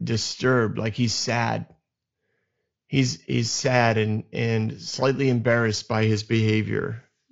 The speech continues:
because of the choice he made. And he's literally going to apologize to the king for doing what he did. And king has no idea. He has no idea what he's done.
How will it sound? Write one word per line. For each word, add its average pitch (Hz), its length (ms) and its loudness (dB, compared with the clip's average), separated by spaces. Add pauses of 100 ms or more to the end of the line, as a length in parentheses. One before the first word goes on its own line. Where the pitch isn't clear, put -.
because 127 320 2
of 110 80 -2
the 110 100 0
choice 117 380 0
he 113 80 -2
made. 107 460 -2 (760)
And 131 120 2
he's 123 200 2
literally 160 480 2
going 135 300 2
to 123 420 0 (420)
apologize 123 1000 0
to 120 100 0
the 104 120 -2
king 107 440 -4 (1300)
for 127 140 0
doing 131 320 4
what 120 140 4
he 110 80 0
did. 110 300 0
And 131 140 0
king 185 180 4
has 175 200 4
no 170 180 4
idea. 147 360 0 (420)
He 190 100 2
has 147 180 4
no 151 360 4
idea 127 360 2
what 104 120 0
he's 101 180 -4
done. 104 320 -4